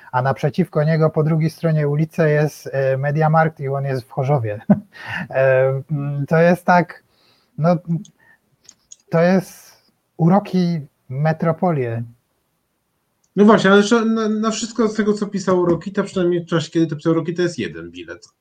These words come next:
Speaker 2: metropolitarny.
Speaker 1: Ja.
Speaker 2: Okej.
Speaker 1: E, ale podoba mi się to, że ty odmieniasz słowo kajś, bo ja jeszcze nigdy tego słowa nie słyszę uodmienionego, bo kajś to znaczy gdzieś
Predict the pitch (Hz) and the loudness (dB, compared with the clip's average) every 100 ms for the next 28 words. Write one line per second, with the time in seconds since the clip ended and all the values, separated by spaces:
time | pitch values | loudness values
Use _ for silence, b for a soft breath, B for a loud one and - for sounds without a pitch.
0 | _ _ - 104 98 95 92 82 87 87 | _ _ -16 -16 -14 -14 -14 -12 -12 -12
1 | 92 - _ _ _ _ - 131 110 _ | -18 -20 _ _ _ _ -6 -6 -6 _
2 | _ _ _ _ B B B B 104 101 | _ _ _ _ B B B B -18 -16
3 | 90 85 _ _ _ 135 135 135 135 - | -18 -20 _ _ _ 0 2 2 0 0
4 | 143 147 165 160 208 240 240 196 - 202 | 0 0 0 2 4 6 6 2 2 0
5 | 190 185 190 160 151 185 185 165 - - | 0 0 0 0 0 0 0 -2 -6 -2
6 | 170 165 160 185 156 120 117 - 127 135 | 0 0 0 0 0 0 -8 -6 -4 -2
7 | 160 175 - 170 202 185 196 175 180 180 | -2 -2 -4 0 2 2 0 -2 -4 -2
8 | 170 175 180 180 - 185 - 156 156 151 | -2 0 0 -2 -2 -4 -4 -2 -2 -2
9 | 165 165 165 147 120 127 156 _ _ _ | -2 -2 -2 -2 -4 -6 -10 _ _ _
10 | _ _ _ _ - 131 - 165 190 - | _ _ _ _ -6 -4 0 2 0 -4
11 | 175 151 165 - 143 147 165 113 - - | -6 -4 -4 -4 -4 -2 -2 -4 -10 -20